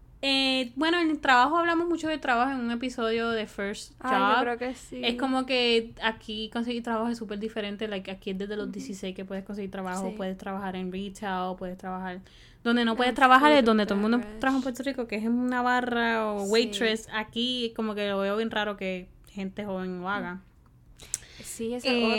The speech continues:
Speaker 2: otra. Aquí tú puedes conseguir un trabajo sin pala.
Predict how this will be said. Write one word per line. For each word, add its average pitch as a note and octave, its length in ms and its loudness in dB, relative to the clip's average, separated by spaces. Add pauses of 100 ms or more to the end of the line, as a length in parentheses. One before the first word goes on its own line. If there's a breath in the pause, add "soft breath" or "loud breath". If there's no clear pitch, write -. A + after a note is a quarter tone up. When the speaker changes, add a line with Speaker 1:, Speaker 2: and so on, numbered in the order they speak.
(120)
Speaker 2:
otra. A#3+ 100 -2
Aquí A#3 220 -6
tú C4+ 160 -10
puedes D4+ 200 -4
conseguir D4 420 -6
un C#4+ 120 -6
trabajo C#4 280 -4
sin B3 180 -10
pala. F#3 380 -12